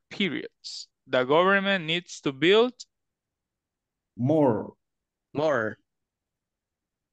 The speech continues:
Speaker 1: Okay. More highways. Okay, let's check the answers. Oh, you got it. You got
Speaker 3: Got it.
Speaker 1: one hundred.
Speaker 3: Excellent.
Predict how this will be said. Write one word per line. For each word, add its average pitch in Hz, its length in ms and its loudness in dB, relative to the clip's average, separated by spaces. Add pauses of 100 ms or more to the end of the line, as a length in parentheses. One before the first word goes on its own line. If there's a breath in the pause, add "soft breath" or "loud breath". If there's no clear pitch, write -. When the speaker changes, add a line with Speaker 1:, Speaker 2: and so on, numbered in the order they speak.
(100)
Speaker 1:
Okay. 117 360 -10 (1080)
More 143 240 2
highways. - 1000 -6 (1000)
Okay, 147 360 -2 (140)
let's 151 340 -4
check 156 240 -2 (100)
the 139 160 -8
answers. - 840 -10 (520 loud breath)
Oh, 240 320 4
you 190 240 -2
got 196 380 4
it. 123 440 2
You 135 100 -4
got 151 280 2 (120)
Speaker 3:
Got 147 220 -2
it. - 40 0
Speaker 1:
one 185 180 -2
hundred. 143 580 -2
Speaker 3:
Excellent. - 260 -20